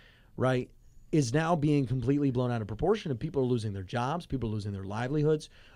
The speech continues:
over things they've said from the past. And this is gonna become a bigger and bigger issue, because have you, Caleb Boone, gone through your old Facebook? W-, when did you get a Facebook? How old were you?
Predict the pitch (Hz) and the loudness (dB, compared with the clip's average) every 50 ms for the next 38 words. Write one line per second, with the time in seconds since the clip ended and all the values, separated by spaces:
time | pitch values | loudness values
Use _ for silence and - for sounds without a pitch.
0 | - - 160 143 147 139 - 180 185 175 139 160 147 127 - - 139 127 110 127 | 0 2 4 6 6 6 4 4 2 2 4 4 2 2 2 2 0 0 0 0
1 | 120 110 104 95 - 131 123 104 87 92 - - - - 151 190 254 277 277 220 | -2 -2 -2 -2 -2 -2 -2 -2 -4 -8 -12 -12 -6 0 2 2 2 2 2 2
2 | 233 196 156 139 147 - 151 139 127 117 104 135 131 127 127 120 110 117 107 107 | 2 2 4 2 2 2 2 2 2 2 2 2 2 2 2 0 0 -2 -2 0
3 | 110 117 113 - - 98 92 92 - - - - - - - 135 135 160 143 127 | 0 -2 -2 -2 -6 -10 -12 -12 -16 -18 -20 -20 -10 -2 0 2 4 6 6 6
4 | 113 101 - - _ _ _ _ _ - _ _ _ - - 113 147 165 156 143 | 4 2 -4 -12 _ _ _ _ _ -20 _ _ _ -6 0 2 4 4 4 4
5 | 151 185 170 139 120 110 117 - _ _ _ - - 143 143 143 147 131 120 120 | 6 6 6 6 4 2 -2 -6 _ _ _ 2 6 6 8 8 6 4 2 0
6 | 113 101 95 87 - - - _ _ _ _ - 131 131 139 135 131 131 135 131 | 0 0 -4 -6 -10 -16 -20 _ _ _ _ 0 2 2 2 2 2 4 4 6
7 | 123 120 110 101 120 127 127 131 117 - - 120 113 - - - - - - - | 4 4 2 2 4 4 4 4 2 2 0 -2 -2 -2 -4 -8 -8 -10 -10 -20
8 | _ _ _ _ _ _ _ - 123 143 170 196 190 180 202 226 226 175 180 170 | _ _ _ _ _ _ _ 0 4 4 4 6 6 4 6 6 4 2 2 6
9 | 151 139 123 - 120 107 101 - - 110 - 135 131 120 113 104 85 - 50 50 | 6 6 6 6 2 -2 -2 -4 -6 -4 -2 0 2 2 0 -2 -4 -10 -16 -18
10 | - | -20